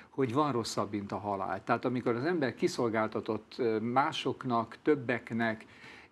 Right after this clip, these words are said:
és, ö, nem tud magáról gondoskodni. Na most ez a stroke, vagy szélütés, vagy agyi katasztrófa, vagy sok minden néven illetik, egyetlen egy, ö, a legfontosabb, hogy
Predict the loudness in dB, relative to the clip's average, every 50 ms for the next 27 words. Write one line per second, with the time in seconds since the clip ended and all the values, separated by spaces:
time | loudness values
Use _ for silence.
0 | _ _ 2 2 2 2 2 0 0 2 2 2 2 2 0 0 0 0 0 -2
1 | 0 0 0 2 2 2 2 2 0 0 2 0 0 0 -2 -2 -2 -2 -2 -4
2 | -2 -4 -4 -4 -2 -2 0 0 0 0 -2 -4 -6 -12 -20 -20 -20 _ _ 2
3 | 4 4 4 4 2 -2 -6 -4 2 4 6 6 6 4 2 -4 -6 -6 -6 -6
4 | 0 2 4 6 6 6 4 2 2 2 2 2 2 2 0 -2 -2 -2 0 0
5 | 0 2 2 0 0 0 0 0 0 -2 -4 -4 -2 -2 0 0 -2 0 0 2
6 | 2 2 2 0 -4 -12 -14 -14 -14 -14 -12 -10 -4 -2 0 0 0 -2 -4 -2
7 | 2 2 2 2 2 0 0 2 2 2 2 0 0 0 2 4 4 4 4 2
8 | 2 2 2 2 2 4 4 2 0 4 4 4 4 4 0 -10 -20 -20 -20 -20
9 | _ _ _ _ _ 2 4 4 4 4 2 2 2 0 0 2 2 0 0 -2
10 | -2 0 2 4 4 2 2 -2 -4 -2 -2 0 2 2 0 0 -2 -4 -4 -4
11 | -2 -2 -2 -2 0 0 0 -2 -2 -6 -4 -2 0 0 -2 -4 -6